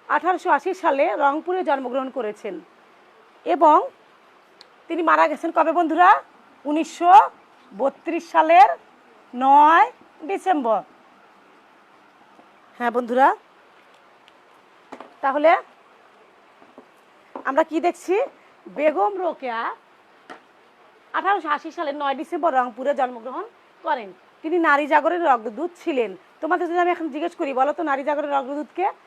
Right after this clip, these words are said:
আমরা অবশ্যই এক বাক্যে বলবো, "বেগম রোকেয়া।" হ্যাঁ, তারপরে নারী শিক্ষার প্রসারে তিনি অক্লান্ত পরিশ্রম করেছেন।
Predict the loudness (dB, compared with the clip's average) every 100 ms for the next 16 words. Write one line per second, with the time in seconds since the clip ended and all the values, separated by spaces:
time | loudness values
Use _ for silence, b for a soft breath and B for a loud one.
0 | b -4 2 4 4 2 0 0 2 -4
1 | -4 -2 -2 -2 -4 b b -2 0 0
2 | -2 -2 _ -4 -2 -2 -4 -8 -12 _
3 | _ -14 -12 -12 -16 _ _ -12 -8 -4
4 | -4 -2 -2 -4 -4 -8 -8 -8 -8 -8
5 | -8 -6 -4 -6 -10 -10 -12 -12 -14 -12
6 | -12 -8 -10